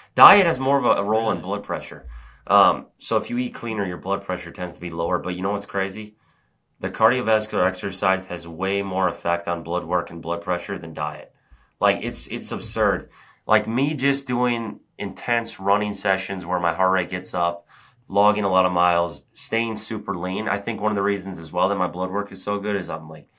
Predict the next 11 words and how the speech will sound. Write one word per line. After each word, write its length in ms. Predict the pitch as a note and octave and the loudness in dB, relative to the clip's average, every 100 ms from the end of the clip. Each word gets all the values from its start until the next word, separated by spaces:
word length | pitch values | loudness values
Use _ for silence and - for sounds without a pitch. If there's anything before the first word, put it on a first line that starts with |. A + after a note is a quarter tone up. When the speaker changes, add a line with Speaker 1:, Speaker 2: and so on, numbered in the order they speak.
| _ _ | _ _
Speaker 1:
really 400 | A2 B2 B2+ A2 | -2 2 2 2
low 200 | F#2 F2 | 2 2
body 280 | E2+ D#2+ D#2 | 2 -2 -2
fat. 360 | - D2+ - - _ _ _ _ - | -8 -12 -12 -18 _ _ _ _ -6
And 80 | |
I 40 | - | -4
think 220 | A2+ G2+ | -4 0
that 200 | G#2+ F#2+ | 2 2
plays 220 | G#2+ G2 | 2 0
a 60 | F2 | 0
role. 440 | F2 F2 D#2+ - | 2 2 2 -4